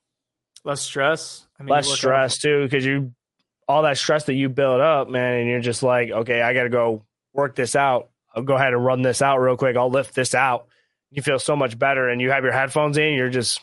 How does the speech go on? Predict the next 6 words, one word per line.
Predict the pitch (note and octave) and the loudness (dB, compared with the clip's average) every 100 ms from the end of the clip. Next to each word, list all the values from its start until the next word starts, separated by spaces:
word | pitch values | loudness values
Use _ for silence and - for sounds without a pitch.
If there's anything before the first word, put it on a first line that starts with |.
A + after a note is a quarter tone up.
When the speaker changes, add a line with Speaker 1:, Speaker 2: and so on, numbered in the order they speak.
| _ _ _ _ _ _ _ - | _ _ _ _ _ _ _ -6
Speaker 2:
in | B2 | -2
with | B2+ A#2 | -2 -4
your | G#2+ | -4
thoughts. | A#2 A#2 - - - _ _ | -2 -2 -4 -12 -16 _ _
Speaker 1:
Yeah. | - - - _ _ _ _ - - - - - | -20 -20 -20 _ _ _ _ -20 -20 -20 -20 -12
So | - D#3+ D#3+ | 0 2 0